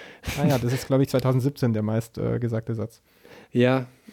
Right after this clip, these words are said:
Speaker 2: äh, der Zeit voraus vielleicht, keine Ahnung, aber, ähm,
Speaker 1: Okay, machen wir schnell die Folge fertig, dann haben wir Zeit für Neues. Äh, wir haben
Speaker 2: Mhm.
Speaker 1: uns auch noch, äh, Musik rausgesucht, jeweils.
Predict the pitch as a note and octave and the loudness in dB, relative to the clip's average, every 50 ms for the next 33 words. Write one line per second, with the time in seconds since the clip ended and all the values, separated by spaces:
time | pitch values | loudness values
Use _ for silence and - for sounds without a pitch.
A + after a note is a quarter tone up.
0 | - _ _ _ - C#3+ B2+ A#2+ A#2 A#2 A#2+ A#2+ - - F3 C#3+ C#3+ C3+ B2+ B2 | -20 _ _ _ -4 0 2 2 2 2 2 0 -2 -6 -8 -6 -4 -4 -4 -2
1 | - B2+ B2 - - D3+ D3+ C#3+ - C#3 B2+ B2+ C3+ D#3 D3 - - C3+ A#2+ A2+ | 0 0 0 0 0 0 0 2 2 4 4 6 6 4 2 0 0 2 2 2
2 | A2+ - - - B2+ A#2+ C3 C3+ C3+ C3+ B2+ A2+ A#2 A#2 G#2+ A2+ A2+ A2 A2+ A#2 | 2 0 0 -2 0 0 0 0 0 0 0 0 2 2 4 4 4 4 2 0
3 | A#2+ C3+ B2 A#2 A#2 A2+ A2 A2+ A#2 - _ _ _ _ _ _ _ _ _ _ | 0 0 0 0 0 -2 -4 -6 -10 -14 _ _ _ _ _ _ _ _ _ _
4 | _ _ _ _ - - - - - D3+ G3 G3 - - C#3+ - G3 G3 F#3+ - | _ _ _ _ -20 -18 -8 -4 0 2 2 2 2 0 -2 0 2 2 2 2
5 | - D#3+ F3 F#3+ F#3 - D3 D#3+ F#3 F3+ - - C#3+ D3 D#3+ A3 G#3 - D#3+ C#3 | 2 2 2 2 0 0 0 2 2 2 0 0 0 0 0 -2 -2 -2 -2 0
6 | C#3 C3+ C3 C3+ - C3+ C#3 C#3+ - D3 B2+ B2+ B2+ B2+ D3+ F#3+ A#3+ - - - | 0 0 -2 0 0 0 0 2 0 0 0 0 2 2 2 0 -2 -4 -8 -14
7 | - - - - - - B2+ C3 C#3 C#3+ C#3+ - D3+ F3 G3 E3 E3 E3 - F#3 | -20 -20 -20 -20 -8 -4 -2 2 2 4 4 4 4 4 4 2 -2 -2 0 0
8 | F3+ - - - - C#3+ C#3 C#3 C#3 C#3 - - - - - C3 D#3 D3 D3 C#3 | 0 0 -2 -4 -4 -2 0 0 0 -2 -4 -6 -10 -12 -8 -4 -2 0 0 0
9 | E3 F#3+ - - B2 A2+ A2+ - A#2 G#2+ A#2 C3 D#3+ - - - B2 A#2 A2+ B2+ | -2 -2 -4 -4 -4 -4 -4 -4 -6 -4 -4 -4 -6 -8 -8 -6 -4 -4 -2 -4
10 | E3 A3+ A#3+ - - - | -4 -6 -8 -12 -16 -20